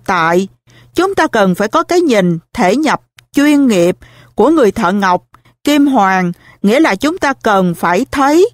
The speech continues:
các pháp theo cách đặc biệt. Cách thấy đặc biệt này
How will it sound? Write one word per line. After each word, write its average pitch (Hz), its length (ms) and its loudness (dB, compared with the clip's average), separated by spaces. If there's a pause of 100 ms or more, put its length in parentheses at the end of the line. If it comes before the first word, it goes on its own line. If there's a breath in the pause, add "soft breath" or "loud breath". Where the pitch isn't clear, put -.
(320 soft breath)
các 349 240 -2
pháp 320 420 -2
theo 262 160 -2
cách 349 300 -4
đặc 196 280 -4
biệt. 185 400 2 (640 soft breath)
Cách 359 200 -2
thấy 330 200 2
đặc 196 200 -4
biệt 202 240 0
này 196 360 0